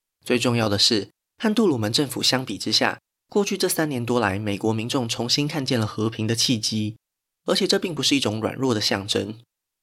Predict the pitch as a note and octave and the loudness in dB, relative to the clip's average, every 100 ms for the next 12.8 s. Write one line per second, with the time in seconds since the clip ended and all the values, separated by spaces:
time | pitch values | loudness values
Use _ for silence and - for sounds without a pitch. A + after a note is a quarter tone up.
0 | _ - A#2 B2 G#2 A#2+ A#2+ A2 A#2+ A#2 | _ -2 -2 -2 -2 0 0 2 2 2
1 | G#2 A2 A2+ G#2 G#2 G#2 - G#2+ C3+ C3 | 2 2 2 0 -4 -4 -4 0 0 -2
2 | C3 G#2 - G#2+ A#2 A#2 A2+ G#2 G#2 - | -4 -4 -6 -2 0 2 2 0 -4 -10
3 | _ _ _ - A3+ A3 G#3+ F#3+ D#3 A#2 | _ _ _ -2 0 2 0 -2 0 2
4 | C3+ A2 G#2+ G#2+ A#2 B2+ G2+ - A2 C3 | 2 2 0 0 -2 0 -2 -2 -4 0
5 | B2 G#2+ - - A#2 - C2 C3+ _ _ | 0 -2 -6 -8 -4 -4 -4 -10 _ _
6 | _ - F3+ G#3 G#3 G3+ A#2 A2 A#2 B2+ | _ -2 0 0 -4 -2 -4 -2 -2 0
7 | B2 - B2 A2+ A2 A#2+ A2 G#2+ G2 - | 0 2 2 0 -4 -4 -4 -6 -2 -2
8 | - G#2+ G#2+ - _ _ _ _ _ _ | -2 -4 -4 -6 _ _ _ _ _ _
9 | _ _ _ _ _ _ _ _ _ - | _ _ _ _ _ _ _ _ _ -4
10 | B2 B2 C#3 D3 C3+ A#2 C3+ B2+ A2+ A2+ | 2 4 4 4 4 2 2 2 2 2
11 | B2 A2 G#2 C3+ D3 B2+ B2+ A2+ A2+ A#2 | 0 2 2 2 2 2 0 0 0 2
12 | C3 A2+ A2 A2 A2 A2+ - | 2 2 0 0 -2 0 -4